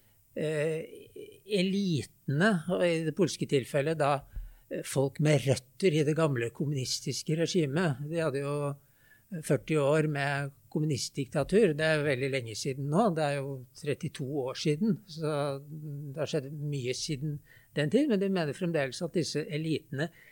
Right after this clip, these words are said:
sitter og trekker i, i trådene. Og så blir det innvendt, ja, men disse elitene, de er jo gått av med pensjon for lengst, hvis de i det hele tatt lever.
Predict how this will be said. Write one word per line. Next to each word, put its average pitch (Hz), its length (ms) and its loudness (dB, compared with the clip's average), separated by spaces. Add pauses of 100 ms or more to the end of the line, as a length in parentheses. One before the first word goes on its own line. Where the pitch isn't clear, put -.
(160)
sitter 151 240 -8
og - 80 -10
trekker - 640 -6
i, 139 320 -4 (380)
i 147 320 -4
trådene. 131 720 0 (400)
Og 190 140 -6
så 170 380 -2
blir 170 560 -2
det 180 160 2
innvendt, 160 560 0
ja, 170 120 4
men 165 180 -4
disse 156 240 0
elitene, 156 560 -4
de 170 60 0
er 151 180 4
jo 143 120 -2
gått 156 220 0
av 123 60 -4
med 139 140 -6
pensjon 143 500 -4
for 160 160 -2
lengst, 202 420 0
hvis 170 200 -4
de 165 80 -2
i - 20 0
det 160 80 0
hele 131 120 -2
tatt 147 180 -6
lever. 151 420 0